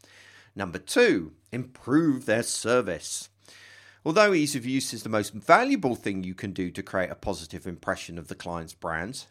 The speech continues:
helping them provide an outstanding service is a close second. With unprecedented choice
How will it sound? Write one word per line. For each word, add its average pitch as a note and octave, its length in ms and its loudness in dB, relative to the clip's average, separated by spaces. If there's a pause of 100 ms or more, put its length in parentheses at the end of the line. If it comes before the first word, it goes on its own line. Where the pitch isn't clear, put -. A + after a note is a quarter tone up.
helping A#3+ 480 0
them G#3 160 -4
provide D3+ 420 0
an C3 100 -2
outstanding B2+ 760 -2
service C#3 760 0
is A#2+ 140 -6
a A#2 60 -6
close E2+ 300 -8
second. G#2+ 540 -2 (640)
With A3 160 2
unprecedented D#3 840 2
choice B2 420 0